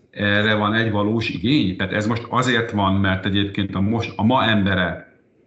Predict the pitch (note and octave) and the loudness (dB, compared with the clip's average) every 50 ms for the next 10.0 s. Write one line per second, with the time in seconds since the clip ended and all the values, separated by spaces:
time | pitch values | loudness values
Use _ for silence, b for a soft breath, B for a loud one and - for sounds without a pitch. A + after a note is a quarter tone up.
0 | _ - - A2 A2 A2+ A2 A2+ A2 A2+ A#2+ A#2 A2+ A2+ - A#2 A2 G#2+ A2 G#2+ | _ -8 -6 -6 -4 -2 -2 -2 0 0 2 2 0 0 0 0 0 2 2 2
1 | A2 A2 A2 - A#2 A2 - A2 G#2+ G#2 G#2 G#2 G#2 G#2+ G#2+ G#2+ A2 G#2+ G#2+ G2+ | 0 0 -2 -4 -8 -8 -4 -2 -2 0 0 0 -2 -2 -2 -2 -2 -2 -4 -4
2 | G#2+ G2+ F#2+ F#2+ F#2 F#2+ G2 A2+ - - G#2 - - - - C3 D#3+ E3+ D#3+ - | -4 -2 0 0 0 2 0 -2 -2 -4 -8 -8 -6 -2 -2 0 0 0 -2 -2
3 | D3 - - A2+ G2+ G2 F#2+ - A#2 A2+ A#2 A2 G#2+ G#2 G#2 G2+ B B B B | -6 -6 -4 -4 -4 -4 -4 -2 -2 -2 0 0 0 -2 -2 -4 B B B B
4 | B B B B B B B B B B _ _ _ - - G#2 G#2 G#2 G2 F#2+ | B B B B B B B B B B _ _ _ -6 -4 -2 -2 -2 -2 -6
5 | - - - _ _ _ _ _ _ _ A2 A2+ A#2 A2 - A2 A#2 A#2+ A#2 A#2 | -10 -18 -20 _ _ _ _ _ _ _ -2 0 2 2 2 2 2 2 4 4
6 | A#2+ A2+ A#2+ A#2+ A#2+ B2 B2 B2+ C3 C3 C3 - - - A2+ A2 G#2+ G#2 G#2 G2+ | 2 2 2 2 2 2 2 2 2 2 2 0 -2 -2 0 2 2 2 2 0
7 | G2 F#2+ G2 - A#2 B2 B2 A#2+ A#2 A#2 A2+ A2+ A#2+ B2 C3 C3 C3 - C#3 B2+ | -2 -6 -8 -4 0 0 2 2 2 2 0 0 0 0 0 -2 0 0 0 0
8 | C3 C#3 C#3 C#3 C3+ C#3+ C#3+ C3 B2+ C3 C#3 C#3 - - C#3 C3+ - - - - | 2 0 0 2 2 2 2 2 0 0 0 -2 0 -2 -2 -2 -2 -4 -4 -2
9 | - F3 F3+ F3 - - A#2+ A2+ A2 G#2 F#2+ G2+ G2+ G2+ F#2 F2 F2 E2 - - | 0 0 0 0 -2 -2 0 0 0 0 0 0 0 2 2 0 -2 -4 -6 -14